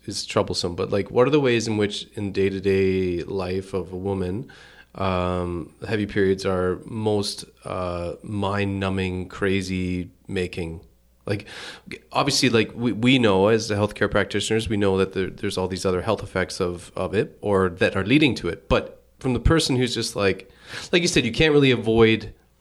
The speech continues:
the, uh, symptom, right? It's like, "Oh my God, that's a really heavy period. I can't do X, Y, Z. I'm limited in these ways." What are those ways that women may see day to day that it limits them?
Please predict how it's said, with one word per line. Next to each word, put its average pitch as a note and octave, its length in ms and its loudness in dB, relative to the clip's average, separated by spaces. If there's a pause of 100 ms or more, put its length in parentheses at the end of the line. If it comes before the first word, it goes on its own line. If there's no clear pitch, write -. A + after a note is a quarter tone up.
(180)
the, G2+ 640 0
uh, D#2+ 440 -6
symptom, - 460 -2 (260)
right? G#2 180 2
It's A#2 120 -2
like, G2+ 200 -2 (200)
"Oh A#2 120 -2
my B2+ 220 2
God, B2 280 -2
that's G2 240 -2
a G2 280 2 (140)
really A2+ 340 0
heavy A#2+ 280 -2
period. A#2+ 460 -2
I G#2 220 2
can't A2 400 0
do G#2 300 -2
X, F#2 340 -2
Y, F2 280 0
Z. A2+ 380 2 (640)
I'm G2+ 220 0
limited G2+ 360 2
in G2 120 2
these G2+ 220 -2
ways." F#2 160 0
What C3 120 2
are D3+ 40 6
those C3+ 320 2
ways A2 440 2
that - 300 -2
women G2+ 400 -2
may G2 360 0
see G2 300 -4
day F#2 200 0
to F#2+ 100 0
day F2+ 220 0
that F2 180 -4
it - 140 -8
limits F2 300 -6
them? E2 180 -10